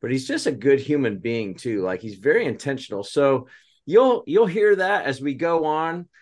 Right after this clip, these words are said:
Love that. Uh, hopefully you'll get to know Damon Burton better, and I know we will. We, we all will. So here's, here's the scenario, Damon. All right. Because he is a family man, he loves to be with his kids. Whatever they wanna do,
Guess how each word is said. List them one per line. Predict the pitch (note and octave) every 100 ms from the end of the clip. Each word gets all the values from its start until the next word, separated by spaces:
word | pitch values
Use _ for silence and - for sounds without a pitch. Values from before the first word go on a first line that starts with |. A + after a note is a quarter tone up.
| _ _
Love | A#2+ C#3+ F3 F#3 D#3
that. | F3 E3+ D3+ -
Uh, | A#2+ A#2+
hopefully | A2+ D#3+ D#3+ E3+ D3
you'll | C#3
get | C3+ C#3
to | C3+
know | C3 C3+ C#3 C#3 C#3+
Damon | F#2+ C#3 D3 C3
Burton | C#3 C#3 B2
better, | C3+ C3+ C#3+
and | B2 A#2+
I | B2+
know | B2+ C3
we | B2+ A#2 C3+
will. | B2+ A#2+ - - _
We, | B2 C3
we | B2+ D3
all | C3 C3
will. | G2 -
So | - - D3
here's, | C#3 G#3 G#3+ G3 - _ _
here's | F#3 G3+
the | F#3+
scenario, | - D#3 D3 C#3+ C3
Damon. | G#2+ A2+ G#2+ A2 A2+ A2+ _ _ _ _ _ _ _ _ _ _ _ _
All | A2
right. | C3+ A#2+ - - _
Because | C#3 C3 F3 E3
he | G#3+
is | F#3 D#3
a |
family | D3 E3+ F3 F#3 F#3
man, | E3+ E3+ E3+ E3+
he | C#3+
loves | A#2+ D3 F3+ E3+
to | -
be | D3+ E3+
with | D#3+ D#3+
his | D3 C3+
kids. | - E3+ D#3+ D3 A#2+ - _
Whatever | C#3 D#3 F3+ G#3+
they | G#3+ G#3+
wanna | G3 F#3+ F#3
do, | D#3 D#3+ D#3+ D#3